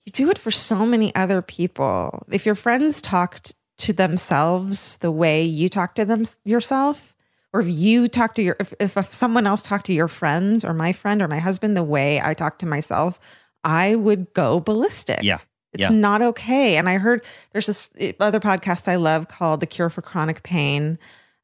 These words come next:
Speaker 1: Um, and she says this, this one thing recently that really struck me, which is if you were sitting in a cafe and two women walked in and one of them were speaking to the one, other woman the way you speak to yourself, you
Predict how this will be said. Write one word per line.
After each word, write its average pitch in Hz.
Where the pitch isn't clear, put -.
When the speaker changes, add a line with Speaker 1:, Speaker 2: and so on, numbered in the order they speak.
Speaker 1:
Um, 151
and 175
she 190
says 190
this, 175
this 180
one 233
thing 220
recently 170
that -
really 170
struck -
me, 151
which 151
is 147
if 143
you 196
were 240
sitting 220
in 208
a 190
cafe 156
and 165
two 220
women 196
walked 160
in 139
and 165
one 190
of 208
them 226
were 214
speaking 180
to -
the 143
one, 170
other 180
woman 147
the 165
way 147
you 151
speak -
to 170
yourself, 156
you 165